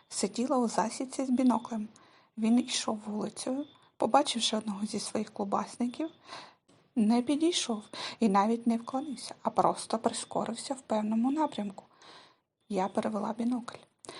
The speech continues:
Назустріч йому йшов молодик. Так цей підпільний бой неочікувано накинувся на бідолаху. Вони навіть зробили колесо у повітрі. Я так розумію, показував вищий пілотаж своєму учневі. Так ось,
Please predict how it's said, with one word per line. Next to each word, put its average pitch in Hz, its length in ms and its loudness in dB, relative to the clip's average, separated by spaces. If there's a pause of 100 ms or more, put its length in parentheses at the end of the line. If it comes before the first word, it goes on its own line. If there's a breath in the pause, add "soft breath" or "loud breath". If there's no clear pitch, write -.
(100 loud breath)
Назустріч 233 720 2
йому 208 380 0
йшов - 360 -2
молодик. 240 500 -2 (540 loud breath)
Так - 280 0
цей 262 180 2
підпільний 226 520 0
бой 220 300 -2 (140)
неочікувано 294 840 2
накинувся 208 580 -2
на 202 160 -2
бідолаху. 262 600 0 (420 loud breath)
Вони 214 220 4
навіть 233 420 4 (100)
зробили 220 400 0
колесо 285 540 2
у 202 60 -6
повітрі. 190 540 -8 (720 loud breath)
Я 233 100 2
так 247 220 -2
розумію, 247 520 4
показував 220 540 0
вищий 226 380 -2
пілотаж 226 580 0
своєму 196 500 -6
учневі. 202 480 -6 (920 soft breath)
Так 254 220 -2
ось, - 240 -4